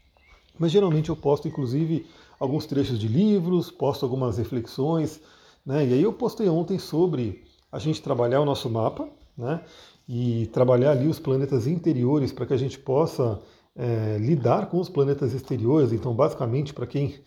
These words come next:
não tá entendendo o que eu tô falando, a gente tem aí os planetas até Saturno, né? A gente tem aí os planetas que são visíveis a olho nu.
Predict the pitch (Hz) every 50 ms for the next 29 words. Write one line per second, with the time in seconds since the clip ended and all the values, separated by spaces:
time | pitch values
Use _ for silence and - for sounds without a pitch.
0 | _ _ _ _ _ - 135 127 - 135 135 131 - 131 123 135 135 123 - 131
1 | 139 143 - - 117 110 131 160 156 131 117 135 127 - - - 139 135 120 113
2 | 117 143 139 - - - - - - - - - _ _ - 143 - - - 139
3 | 127 127 139 147 147 147 135 117 - - - - - _ _ _ - - - -
4 | - 147 185 202 190 170 135 113 101 - - - _ - - - 147 - - -
5 | 190 220 220 160 117 113 110 110 127 151 160 - - - - _ _ _ _ -
6 | 123 98 117 139 131 - - 143 143 135 123 117 120 139 156 151 - - - 127
7 | 123 131 139 - 143 - - - - 135 127 123 123 107 101 120 180 220 214 147
8 | 135 117 104 117 117 120 120 135 156 156 156 202 294